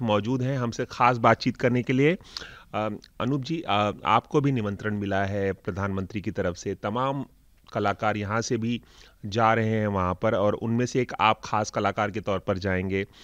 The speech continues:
पहली प्रतिक्रिया आपसे जानना चाहूँगा, क्योंकि बहुत कम लोगों,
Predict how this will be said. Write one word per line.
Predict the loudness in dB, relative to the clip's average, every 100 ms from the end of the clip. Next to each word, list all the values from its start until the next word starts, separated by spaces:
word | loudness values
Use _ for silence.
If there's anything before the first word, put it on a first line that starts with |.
| -18 -18 -10 -2
पहली | 0 0 0 0
प्रतिक्रिया | 0 -4 -2 4 4
आपसे | 4 0 -2 0
जानना | 0 -2 -2
चाहूँगा, | -2 -2 -2 -2
क्योंकि | -2 -2 -4
बहुत | -2 0 0 0
कम | 0 0
लोगों, | 0 -2